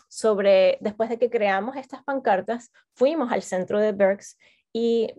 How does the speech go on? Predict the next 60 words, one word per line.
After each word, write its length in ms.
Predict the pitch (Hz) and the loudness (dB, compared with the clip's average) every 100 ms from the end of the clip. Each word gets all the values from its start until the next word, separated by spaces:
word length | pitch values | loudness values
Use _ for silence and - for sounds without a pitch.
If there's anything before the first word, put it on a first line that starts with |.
| - | -4
protestamos, 760 | 196 185 - 320 349 208 - - | -4 -4 -6 -4 -2 -4 -8 -4
abogamos 480 | 185 185 185 196 202 | -2 0 -2 -6 -6
por 160 | 214 | -4
el 120 | 190 175 | -4 -4
cierre. 460 | - 185 147 - | 0 0 0 -6
Y 120 | - 214 | -4 -4
aquí 240 | 220 330 | -4 -6
vemos 260 | 302 285 285 | -4 -6 -6
a 60 | |
María 500 | 254 202 196 190 202 | -6 -4 -4 -2 -4
y 80 | 220 | -6
a 60 | 196 | -10
su 160 | 190 | -10
pequeña 560 | 190 - 196 185 202 208 | -12 -6 -6 -4 -4 -4
hija, 360 | 175 170 180 | -6 -8 -12
Itzel, 640 | - 185 - - 160 208 247 _ _ _ - | -12 -14 -8 -2 0 -2 -8 _ _ _ 0
quienes 260 | 220 240 | 2 2
también 360 | 240 214 202 294 | 2 2 4 4
participaron 580 | 311 - - 202 190 196 | 0 -2 -4 2 2 2
en 100 | 214 | -2
el 120 | 208 | -2
taller 300 | 190 180 - | -2 -2 -4
con, 340 | 202 202 196 - | -6 -6 -6 -8
con 380 | 190 185 175 - | -6 -6 -6 -4
Eric, 320 | 247 254 277 | -4 -4 -6
que 80 | 208 | -6
es 100 | 196 | -4
la 80 | 190 | -4
hermana 400 | 180 180 185 196 | -6 -6 -4 -2
de 80 | 180 | -4
Itzel, 380 | - 247 302 | -4 -6 -4
la 120 | 214 185 | -4 -6
hija 220 | - 190 | -6 -6
de 80 | 185 | -6
María, 400 | 175 190 269 208 | -6 -6 -4 -4
y 40 | |
es 100 | 196 | -4
el 60 | 196 | -6
hermano 320 | 180 165 175 | -6 -8 -8
mayor 320 | 180 170 156 | -4 -4 -4
de 100 | 170 | -6
Itzel. 400 | 170 - 240 302 _ _ _ _ _ _ - | -8 -6 -6 -6 _ _ _ _ _ _ 0
Eh, 260 | 220 220 214 | 2 4 2
y 160 | 233 | 2
ellas 320 | 226 208 240 - | 2 2 0 0
con 420 | 247 208 185 180 | -4 -2 -4 -4
Olivia, 680 | 196 254 254 233 226 226 | -2 -2 0 0 0 -2
y 200 | 190 185 | -4 -2
Olivia, 280 | 180 175 175 | -4 -4 -6
hija, 240 | 196 202 196 | -6 -8 -6
Olivia, 320 | 180 185 202 | -6 -6 -6
mamá, 280 | 190 214 220 | -6 -6 -8
y 40 | |
con 140 | 185 | -6
otras 220 | 185 208 - | -8 -8 -12
personas 380 | 220 220 214 - | -10 -6 -6 -4
crearon 340 | 185 170 190 | -2 0 -2
estas 240 | 202 - | -8 -14
pancartas. 540 | - 180 143 - - 185 | -8 -8 -6 -8 -10 -10
Las 180 | - | -10